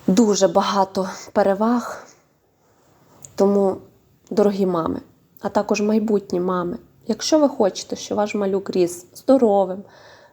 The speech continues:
менше хворів, годуйте грудьми з перших днів життя. Не завжди буде легко, це часто і недоспані ночі.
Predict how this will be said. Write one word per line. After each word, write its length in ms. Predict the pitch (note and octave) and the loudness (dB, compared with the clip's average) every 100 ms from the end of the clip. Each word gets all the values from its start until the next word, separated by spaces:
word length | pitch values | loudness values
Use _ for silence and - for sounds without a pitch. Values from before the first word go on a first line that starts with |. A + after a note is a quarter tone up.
| - | -2
менше 320 | F#3+ G3 C4 | 0 0 -2
хворів, 420 | - A3+ G3 F#3 | -2 -2 0 0
годуйте 480 | G#3+ D#4+ E4+ A3+ F#3+ | 0 2 4 2 -2
грудьми 420 | F#3 F3 F3 E3+ | -6 -6 -6 -6
з 100 | E3+ | -8
перших 640 | - F#3+ B3 C#4 - G3+ | -8 -4 -2 -4 -6 -8
днів 300 | - F3+ F#3+ | -4 -4 -2
життя. 420 | G3 F#3+ - E3 F#3 - - - - - - - - - - - - - - - - - - - - - - | -4 -8 -8 -10 -10 -18 -20 -20 -20 -20 -20 -18 -16 -16 -16 -16 -16 -18 -20 -20 -20 -20 -20 -20 -20 -16 2
Не 160 | A#3+ C4 | 4 6
завжди 420 | B3+ F#3+ E3+ F#3+ | 4 2 2 -4
буде 280 | F#3 F3+ F#3 | -4 -4 -2
легко, 440 | G#3 A3+ - - | -2 -4 -6 -10
це 180 | G3 G#3 | -8 -6
часто 360 | G3+ A3 A3 - | 0 -2 0 0
і 80 | |
недоспані 640 | G#3 G3+ A3 A3+ - F#3+ F3+ | 2 4 4 2 -2 0 0
ночі. 480 | F#3+ G#3+ G#3 - | 2 0 -2 -8